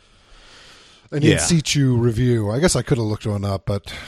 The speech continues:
Speaker 1: since this was sort of about Ebert for me, I, I thought I'd just stick with this. Uh, he starts the movie out complimenting the, um, the zither. He says, "The sound is jaunty, but without joy,"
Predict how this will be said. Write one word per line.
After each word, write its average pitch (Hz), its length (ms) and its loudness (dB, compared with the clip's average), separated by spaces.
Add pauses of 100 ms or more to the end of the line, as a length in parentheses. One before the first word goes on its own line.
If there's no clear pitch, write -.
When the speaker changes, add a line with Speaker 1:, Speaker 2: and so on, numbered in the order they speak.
Speaker 1:
since 208 260 2
this 214 120 2
was 175 160 6
sort 165 160 8
of 131 60 8
about 120 260 2
Ebert 107 320 0
for 95 140 -8
me, 98 160 -6
I, 95 180 -10
I 117 80 -10
thought 104 200 -6
I'd 98 120 -10
just 98 140 -8
stick - 200 -12
with 98 160 -14
this. 98 400 -12 (600)
Uh, 160 240 -2
he 170 160 -2
starts - 340 2
the 160 80 -2
movie 170 300 6
out 156 340 -2
complimenting 147 680 0
the, 120 240 0
um, 101 440 -4 (120)
the 120 100 -2
zither. 127 420 4 (380)
He 127 80 -4
says, 160 320 4 (100)
"The 123 80 -6
sound 175 360 -2
is 127 140 -4
jaunty, 170 800 -2 (360)
but 131 240 -2
without 135 640 0
joy," 104 480 -2